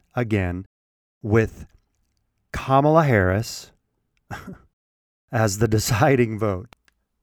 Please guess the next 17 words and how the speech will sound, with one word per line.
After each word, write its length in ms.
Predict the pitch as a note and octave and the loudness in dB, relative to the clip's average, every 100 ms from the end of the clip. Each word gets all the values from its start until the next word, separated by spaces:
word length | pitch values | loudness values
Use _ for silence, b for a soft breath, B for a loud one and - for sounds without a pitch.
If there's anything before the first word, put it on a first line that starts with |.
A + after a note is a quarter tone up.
| _ | _
So 260 | - - E3 | -10 -4 -2
I 100 | E3+ | -2
can 160 | - | -2
only 320 | D3+ G#3+ A#3 D#3 | -2 -2 0 -2
assume 720 | A#2 - - G#3 G2+ G#2 G#2+ | -2 -4 0 2 0 -2 -2
that 240 | A2+ A2+ A2 | 0 0 -2
the 240 | A#2 A2+ | -2 0
Nevada 520 | A2 G#2 A#2 C#3+ D3+ | 0 0 2 2 0
Elections 540 | A#2+ G#2+ E3 - G#2+ F#2 | -2 -2 -4 -6 -10 -6
Office 380 | F2+ F2 G#2 - | -8 -8 -10 -8
got 280 | A#2+ A#2 | -6 -6
their 160 | - A2 | -4 -6
cameras 840 | - - C#3+ D#3+ B2 F#2 F#2 G2+ - | -6 -8 -6 -4 -6 -8 -10 -12 -8
from 200 | B2 B2 | -6 -4
the 80 | |
same 340 | B2 F3+ G3+ A3 | -4 -4 -4 -6
company 640 | - G3+ G#3+ G#2+ F#2+ G2 | -6 -6 -4 -4 -4 -6